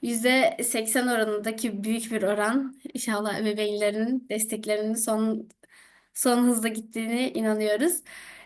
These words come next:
E, ikinci olarak yüzde on beş, on beş buçuk oranında kararsızım denmiş. E, yetenekli çocuklarımızı desteğe devam inşallah. Ve dokuzuncu soru olarak da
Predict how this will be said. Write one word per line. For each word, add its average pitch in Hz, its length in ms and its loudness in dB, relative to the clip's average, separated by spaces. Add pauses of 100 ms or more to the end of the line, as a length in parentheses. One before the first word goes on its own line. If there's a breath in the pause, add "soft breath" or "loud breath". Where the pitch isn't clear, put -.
E, 233 300 8
ikinci 262 320 4
olarak 247 360 4
yüzde 240 300 2
on 240 220 2
beş, - 560 -4 (100)
on 220 160 -2
beş 214 160 -4
buçuk 214 260 -6
oranında 220 400 2
kararsızım 214 1080 0
denmiş. 220 600 0 (2250 loud breath)
E, 170 160 -4 (320)
yetenekli 226 400 -4
çocuklarımızı 214 1000 -2 (260)
desteğe 214 360 0
devam 208 220 0
inşallah. 208 560 -2
Ve 277 160 8
dokuzuncu 277 480 6
soru 262 260 6
olarak 233 480 0
da 233 220 -2